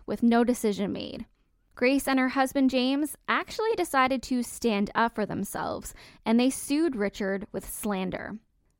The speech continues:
Their slander case was resolved by a settlement, and this kind of began a cycle of Grace being charged with witchcraft, not enough evidence being presented to support the charge, and the case getting dismissed.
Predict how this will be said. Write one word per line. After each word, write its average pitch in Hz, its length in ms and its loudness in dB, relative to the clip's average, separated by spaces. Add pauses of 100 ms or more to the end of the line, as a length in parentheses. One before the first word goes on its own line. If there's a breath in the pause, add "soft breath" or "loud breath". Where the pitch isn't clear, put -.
Their 262 120 6
slander 294 380 4
case 330 320 -2
was 247 260 4
resolved 226 580 4
by 202 140 4
a 240 120 4
settlement, 202 640 0
and 214 360 0
this 403 240 -2
kind 480 200 2
of 453 60 0
began 247 400 2
a 214 140 -2
cycle 302 720 0 (280 loud breath)
of 233 140 0
Grace 285 340 2
being 302 280 0
charged 269 380 2
with 339 180 -4
witchcraft, 196 560 -2 (380 soft breath)
not 190 280 2
enough 285 400 4
evidence 254 440 2
being 214 320 0
presented 233 480 2
to 233 120 2
support 220 460 -2
the 196 80 -4
charge, 196 500 -4 (320 soft breath)
and 233 300 4
the 262 40 -2
case 208 440 -4
getting 180 480 -4
dismissed. - 720 -8